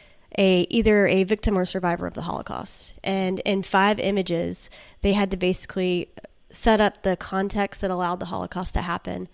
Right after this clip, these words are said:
and then four images that told the personal narrative within the larger context. And, uh, they had to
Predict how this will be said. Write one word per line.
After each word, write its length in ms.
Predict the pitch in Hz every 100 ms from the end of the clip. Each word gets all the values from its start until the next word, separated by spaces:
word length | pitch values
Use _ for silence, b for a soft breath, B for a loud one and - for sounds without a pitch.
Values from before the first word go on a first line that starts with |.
| B B -
and 160 | 196
then 100 | 190
four 300 | 180 220 220
images 540 | 208 202 185 185 180 -
that 180 | 196
told 260 | - 202 190
the 80 | 185
personal 460 | - 208 - 185
narrative 420 | 180 175 185 175 170
within 280 | 175 180
the 100 | 175
larger 320 | 170 175 180 185
context. 680 | 170 170 262 - - - - B B B B -
And, 640 | 202 196 190 185 190 - b b b b b -
uh, 340 | 190 185 185 - - -
they 440 | 196 226 220 220 208
had 340 | 208 220 220
to 580 | - 226 214 208 196